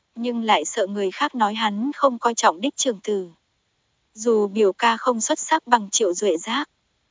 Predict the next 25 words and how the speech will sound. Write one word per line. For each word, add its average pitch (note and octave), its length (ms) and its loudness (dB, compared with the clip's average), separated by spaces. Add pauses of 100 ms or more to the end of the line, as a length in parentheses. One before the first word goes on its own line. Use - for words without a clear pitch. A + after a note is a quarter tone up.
(160)
chỉ A#3+ 140 -4
cần G#3 240 -4
hắn G3+ 300 -2
củng A3+ 220 0
cố G#3 180 2
đứng A3 200 0
yên A#3+ 200 2
ổn G3 280 2
địa F#3 140 6
vị F#3+ 260 0
thế G#3+ 220 -4
tử, A3+ 260 2 (120)
lại G#3+ 280 4
thú A3 240 -4
một C4 220 0
nữ G#3+ 200 -2
tử B3 220 0
hiền G3 320 -6
lương A#3+ 220 2
thông B3 260 -2
minh A#3+ 220 -2
làm G3+ 240 2
thế G#3+ 200 -4
tử C4 200 0
phi. A#3 320 -8